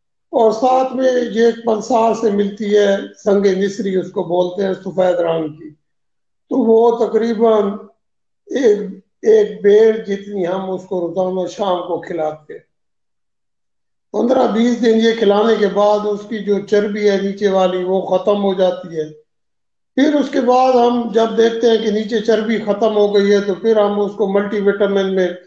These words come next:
फीफिल या फीफिल विट, ये दोनों कैप्सूल जो है ये दस बारह दिन देते हैं। तो इसमें से तकरीबन सेवेंटी परसेंट जो मुर्गियां हैं ना वो दोबारा ठीक हो जाती हैं और वो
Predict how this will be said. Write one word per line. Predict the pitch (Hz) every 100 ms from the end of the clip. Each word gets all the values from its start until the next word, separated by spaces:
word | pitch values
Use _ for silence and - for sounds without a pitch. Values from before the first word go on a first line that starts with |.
| _ _ _ _ _ -
फीफिल | 247 233 247 247 240 269 220
या | 202 208
फीफिल | 196 233 214 208 190 196
विट, | 196
ये | 190 202 190
दोनों | 202 208 214
कैप्सूल | 208 208 202 226 208 190
जो | 196
है | 190 185
ये | 208 208
दस | 202 185 -
बारह | 185 190 180
दिन | 180 175 160
देते | 160 160 156
हैं। | 143 143 _ _ _ _ _ _ -
तो | 233 262
इसमें | - 262 262 254
से | 269 240 -
तकरीबन | 220 233 240 233 233 220 214 - -
सेवेंटी | 220 233 240 202 190
परसेंट | 208 202 226 208
जो | 190 185
मुर्गियां | 202 202 202 180
हैं | 175 175
ना |
वो | 175 175
दोबारा | 175 170 180 190 185 170 - - _ _ _ _ -
ठीक | 220 220
हो | 196
जाती | 190 185 185 185
हैं | 185 180
और | 175 175 170
वो | 175